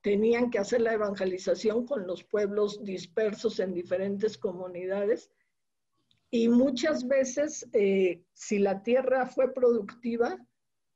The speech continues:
pues los, los mismos padres enseñaron a los indígenas la, la cul-,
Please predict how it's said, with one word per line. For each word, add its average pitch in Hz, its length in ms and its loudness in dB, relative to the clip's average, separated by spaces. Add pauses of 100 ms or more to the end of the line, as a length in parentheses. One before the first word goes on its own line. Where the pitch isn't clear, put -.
pues 202 180 0
los, 196 260 0 (180)
los 208 280 0
mismos 269 540 0
padres 254 500 0
enseñaron 214 680 0
a 208 100 0
los 170 220 -2
indígenas 202 760 -2
la, 175 240 -6 (100)
la 190 400 -2
cul-, 202 260 2